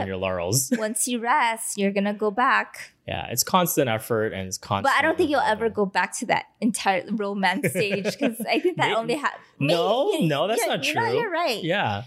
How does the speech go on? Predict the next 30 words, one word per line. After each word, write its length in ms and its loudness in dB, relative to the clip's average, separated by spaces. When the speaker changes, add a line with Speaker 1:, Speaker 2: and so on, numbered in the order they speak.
Speaker 1:
people 160 2
Speaker 2:
You're 80 0
Speaker 1:
have 200 2
Speaker 2:
right. 120 2
Speaker 1:
a 40 2
spark 560 2
in 160 -2
Speaker 2:
That's 160 -2
Speaker 1:
again 260 0
Speaker 2:
true. 180 0
Speaker 1:
and 80 -4
Speaker 2:
You're, 160 -2
you're 200 -4
right. 280 0
Speaker 1:
Yeah. 320 0
Speaker 2:
They 80 0
can. 480 -4
Speaker 1:
No, 180 2
they 140 0
definitely 360 -2
can. 320 -8
And 480 -4
so 240 4
at 160 -2
this 220 2
stage, 400 0
it's 160 -4
kinda 260 -2
like 220 -2
where 560 0